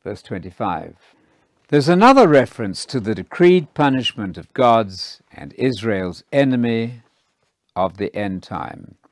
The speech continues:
In Isaiah twenty-eight, verse seventeen B and following, we read, "The hail will sweep away the refuge of lies,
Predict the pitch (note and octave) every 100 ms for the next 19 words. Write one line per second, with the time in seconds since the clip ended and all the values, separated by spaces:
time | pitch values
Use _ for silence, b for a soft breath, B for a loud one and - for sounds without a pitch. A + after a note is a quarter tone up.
0 | _ _ _ _ _ - D#2+ D#2+ E2 A2+
1 | C3+ C3+ A#2+ F#2 - - A2+ G#2 - B2
2 | A#2 G#2 - - _ - D#2+ - - G#2+
3 | F#2+ F2 - F#2 D#2+ E2 G#2+ C3 F#3 G#3+
4 | G#3+ - - - C3+ D3+ F#3 G3+ G#3 G#3
5 | G#3 _ D#2 E2 A#2 D#3 F#3 E3 - _
6 | _ _ _ _ _ _ _ _ - A#2
7 | G#2 G3+ A3+ G3 C3 A2+ G#2+ G#2+ - -
8 | F#3 F3+ C3+ B2+ C#3 B2 G#2+ G#2 A2 G#2+
9 | F#2 G2+ F2 A2+ D#3+ F3 F3+ G3 F3+ -